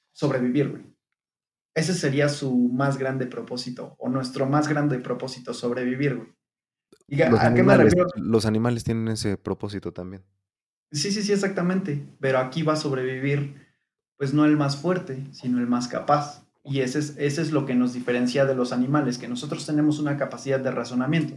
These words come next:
Speaker 1: Es lo que te iba a decir hace rato. Leí que, que, que, que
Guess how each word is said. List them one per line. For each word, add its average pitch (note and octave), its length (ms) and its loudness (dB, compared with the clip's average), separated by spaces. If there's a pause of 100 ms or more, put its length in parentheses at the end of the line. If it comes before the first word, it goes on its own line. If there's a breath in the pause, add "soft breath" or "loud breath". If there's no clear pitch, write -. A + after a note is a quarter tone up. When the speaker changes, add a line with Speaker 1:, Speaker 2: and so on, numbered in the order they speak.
(400 soft breath)
Speaker 1:
Es D3 140 4
lo D3+ 100 4
que D3 60 0
te C#3+ 100 0
iba C#3 60 6
a C3+ 40 4
decir D3 160 2
hace C#3+ 200 2
rato. F#3+ 320 0
Leí C#3+ 360 2
que, C#3 300 0
que, A#2 280 -8
que, - 200 -14
que - 140 -20